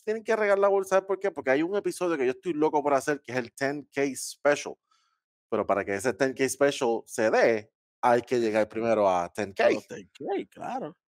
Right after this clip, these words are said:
Speaker 1: Porque si no hay ten K, pues no hay ten K Special. Así que tienen que regar la voz si les gusta esto que estamos haciendo. Eh, muchas gracias a todos los que nos han apoyado hasta el momento y que han regado la voz y que han, este, nos han apoyado en diferentes formas. Gracias por el empuje, gracias por el aguante, gracias por estar aquí desde el día uno.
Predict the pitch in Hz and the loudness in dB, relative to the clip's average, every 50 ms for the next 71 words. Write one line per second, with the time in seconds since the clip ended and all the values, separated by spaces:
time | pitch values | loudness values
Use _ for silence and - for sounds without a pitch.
0 | _ _ - 110 101 98 104 104 104 104 104 131 131 - 208 277 302 - 151 117 | _ _ -8 -6 -6 -4 -2 -2 -4 0 0 -2 0 0 -2 -2 2 0 0 2
1 | 117 120 113 110 107 - 107 95 - 92 - - 135 139 - - 90 80 - _ | 2 2 2 2 2 -2 -6 -6 -6 -12 -6 -2 -2 -2 -2 -4 -10 -12 -12 _
2 | _ _ _ _ _ _ _ 110 104 120 131 190 180 147 143 151 165 - - 160 | _ _ _ _ _ _ _ -6 -4 -2 -2 -2 0 2 0 0 0 0 -2 0
3 | 156 156 151 147 151 156 147 135 139 147 151 139 - 143 131 120 107 127 135 - | 0 2 2 2 2 4 4 4 4 4 2 0 -2 -2 -2 -2 -2 -2 -4 -2
4 | _ 120 120 - _ 120 110 107 - - 107 101 95 95 104 - 156 170 170 165 | _ -4 -4 -2 _ -6 -6 -4 -6 -8 -8 -6 -6 -6 -4 -2 -2 -2 -2 0
5 | 156 147 143 139 - _ _ _ _ _ - 107 104 101 101 110 131 131 147 135 | 0 0 0 0 -4 _ _ _ _ _ -2 -2 0 0 0 -2 -2 -2 0 -2
6 | 127 127 131 127 - 131 113 107 107 107 113 120 120 120 117 - - 110 101 101 | 2 2 2 2 2 0 -2 0 0 2 2 2 2 2 0 -2 -4 -6 -4 -4
7 | 110 110 110 107 98 104 104 110 107 107 101 98 - 104 95 95 90 95 117 123 | -4 -4 -4 -2 -2 0 2 4 4 4 2 0 -4 -8 -8 -6 -4 -2 -2 -2
8 | 131 127 - 104 90 98 95 95 95 104 101 107 101 87 85 82 78 101 139 156 | -2 -2 -4 -4 -4 -4 -6 -6 -6 -4 -2 0 2 2 0 0 2 4 4 4
9 | 151 139 117 98 - 90 90 95 98 98 - _ _ _ _ _ _ - 101 95 | 4 2 0 -2 -4 -8 -8 -8 -12 -14 -18 _ _ _ _ _ _ -6 -6 -6
10 | - - 98 98 90 95 101 107 110 104 107 107 110 110 107 104 104 101 - 98 | -6 -8 -8 -6 -4 -4 -2 -2 -2 0 2 2 4 2 2 0 -4 -10 -10 -10
11 | 98 98 _ 95 - - 147 156 151 147 139 131 117 - 101 98 98 - 113 - | -10 -10 _ -16 -4 -2 0 0 2 0 -2 -2 -2 -2 -2 -4 -2 -2 -6 -8
12 | _ - 104 98 95 95 92 - _ 147 143 139 120 104 104 98 110 - _ 110 | _ -2 -2 -2 -2 -4 -8 -6 _ -2 0 2 2 2 0 0 -4 -8 _ -4
13 | 107 101 92 98 127 135 135 - - 113 98 95 - 110 - - 107 107 - _ | -4 -4 0 0 0 0 0 -2 -2 -2 -2 -2 -4 -8 -6 -4 -6 -6 -4 _
14 | 107 104 101 95 101 95 95 85 - 90 85 95 101 98 87 92 135 151 139 120 | -4 -4 -2 -2 0 -2 -2 -2 -4 -8 -6 -4 -4 -2 -2 0 0 0 0 0
15 | 113 | -2